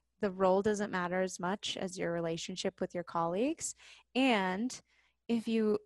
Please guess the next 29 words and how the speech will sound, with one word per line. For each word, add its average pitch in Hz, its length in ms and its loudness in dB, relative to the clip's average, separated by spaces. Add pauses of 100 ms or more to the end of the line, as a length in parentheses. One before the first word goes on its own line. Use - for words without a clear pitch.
get 233 200 2
a 285 100 8
role 202 360 6
that 196 200 0
you 190 500 0 (120)
aren't 214 280 -2
perfect 220 440 0
for, 185 220 0
it - 120 -4
could 208 160 0
actually 190 320 0
ruin 180 320 0
your 175 120 -8
career 180 600 -2
because 196 520 -4
people 196 260 -2
are 196 140 4
actually 202 420 -2
seeing 196 380 -4
you 196 120 -4
doing 190 260 -4
something 185 360 -6
that 185 140 -4
you're 180 100 -6
not 180 180 -2
really 185 240 0
that 185 180 -2
good 233 140 0
at, 190 240 4